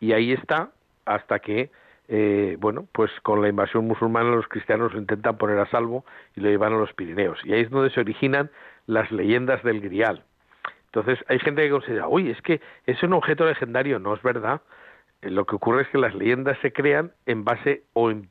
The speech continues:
eh, o en torno a un objeto que sí que existe. Igual que en los Pirineos, en la zona precisamente donde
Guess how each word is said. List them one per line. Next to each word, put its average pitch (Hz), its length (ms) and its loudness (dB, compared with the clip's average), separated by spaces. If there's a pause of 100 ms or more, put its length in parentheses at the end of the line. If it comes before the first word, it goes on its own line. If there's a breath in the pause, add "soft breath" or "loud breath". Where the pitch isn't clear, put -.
(120)
eh, 110 160 -6
o 110 340 2
en 104 180 0
torno 135 300 2
a 147 40 2
un 143 100 2
objeto 147 380 -2
que 135 100 0
sí 156 160 -4
que 160 80 2
existe. - 560 -4 (520 loud breath)
Igual 127 320 4
que 151 120 -2
en 143 60 0
los 139 160 -2
Pirineos, 139 600 0 (520 loud breath)
en 107 160 -4
la 95 120 0
zona 127 400 0 (120)
precisamente 127 720 -2
donde 107 320 -2